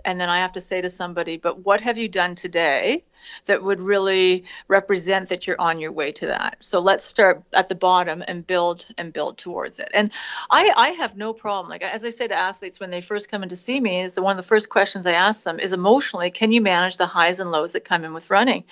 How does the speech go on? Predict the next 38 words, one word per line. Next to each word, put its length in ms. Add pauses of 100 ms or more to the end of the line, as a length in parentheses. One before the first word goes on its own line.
(320)
It's 160
one 120
of 80
the 60
most 220
difficult 400
sports 360
that 100
I 80
work 280
with. 220
There's 220
no 160
team 320
to 80
hide 260
behind. 400
There's 160
no 140
equipment 500
to 80
hide 140 (140)
behind. 500 (320)
There's 180
nothing. 400
It's 200
just 400
you, 400 (120)
and 140
you're 160
out 240
there, 220 (340)
and 160
you're 260
going 280
to 100
have 300
incredibly 920